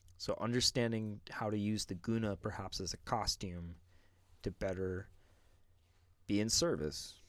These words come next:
Krishna continues, "Content with his natural duty, each one achieves success. Listen now, I will tell you how this success can be found.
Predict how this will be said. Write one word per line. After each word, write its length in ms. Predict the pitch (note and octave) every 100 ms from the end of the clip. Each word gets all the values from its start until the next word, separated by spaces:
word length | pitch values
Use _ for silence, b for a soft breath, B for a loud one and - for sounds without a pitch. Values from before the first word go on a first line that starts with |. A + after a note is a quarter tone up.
| b b b b b b - _ _ _ - -
Krishna 360 | - G#2+ - A#2
continues, 600 | - A#2 - B2 G2 F#2
"Content 540 | - A#2 - - C#3+
with 160 | B2 C#3+
his 200 | D#3 D3
natural 520 | A#2 A2+ A#2 - A#2+
duty, 540 | G2+ G#2+ G2+ F#2 E2+ A2
each 240 | G#2 -
one 180 | G#2 G2+
achieves 540 | F2+ - F#2+ F2+ -
success. 720 | - F#3+ - A2 F2 - - - B B B B B B B
Listen 460 | - A2+ C3+ E3 C3+
now, 340 | D3 B2+ E2+
I 120 | B1
will 140 | F#2+ A2+
tell 260 | - A#2
you 180 | B2 C3
how 240 | B2 A2+
this 340 | G#2 G#2+ G#2+ -
success 680 | - - - - G#2+ G#2+ -
can 260 | - G2 E2
be 120 | E2+
found. 440 | - F2 - -